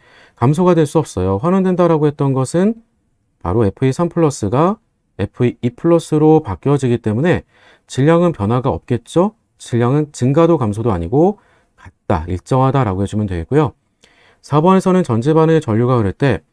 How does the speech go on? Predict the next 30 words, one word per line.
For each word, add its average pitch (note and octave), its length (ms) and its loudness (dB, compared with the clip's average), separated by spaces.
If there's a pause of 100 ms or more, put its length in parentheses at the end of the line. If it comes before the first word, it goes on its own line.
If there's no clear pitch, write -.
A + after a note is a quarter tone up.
(280)
전자 D3+ 600 0
하나씩 F#3+ 760 -2
이동할 B2+ 380 0
때마다 C3 640 -2 (280)
전지 A2 460 -2
나에서는 G#2 760 -2 (600)
에프이 C#3 280 -2
플러스가 C3+ 640 -2 (300)
우리가 F2+ 200 -2
하나씩 E3+ 500 -4
생성된다라고 A#2 680 -2
해줘야 C3+ 180 -2
되겠죠. D#2 380 -8 (460)
왜냐면 G2 300 0
산화수가 E3 360 -2
이만큼 E3 260 -2
바뀌었으니까. E2 720 -6 (800)
다에서는 F3+ 440 4
전지 D3 260 2
반응이 E3 180 4
일어날 C#3+ 220 2
때 D#3 420 4
염다리, A2+ 520 0
그렇죠. G#2 240 -6
염다리 D#3+ 380 2
내에는 E3 260 2
어떤 C3+ 240 -2
게 C#3+ 60 0
있었니라고 A#2+ 480 -2
하면 B2 260 0